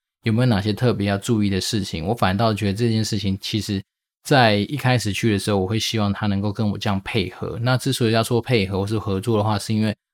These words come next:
我觉得大家是互相的，就是我，我来的目的也是希望能够产生出有价值的东西，因为希望能够对我的工作产出负责。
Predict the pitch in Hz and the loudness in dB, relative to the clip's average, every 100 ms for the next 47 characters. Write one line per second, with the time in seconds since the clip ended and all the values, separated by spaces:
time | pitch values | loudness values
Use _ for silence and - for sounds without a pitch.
0 | _ 104 104 110 110 120 120 101 107 95 | _ -4 0 2 2 2 2 0 0 0
1 | 95 117 127 107 120 123 104 107 147 151 | 0 0 0 0 -2 -2 0 0 2 2
2 | 131 110 92 117 117 104 104 110 - 90 | 2 0 0 -2 -2 0 0 -2 -4 -4
3 | 107 104 110 95 - 113 98 - 90 98 | -4 -4 -2 -4 -2 -2 -2 -2 -2 -2
4 | 101 - 101 110 110 - 104 101 104 110 | -2 -4 -2 -2 -2 0 0 0 0 0
5 | 98 92 104 107 110 - - 113 101 123 | 0 0 -2 -2 -2 -4 -8 -6 -2 -2
6 | 104 - 60 | -2 -4 -8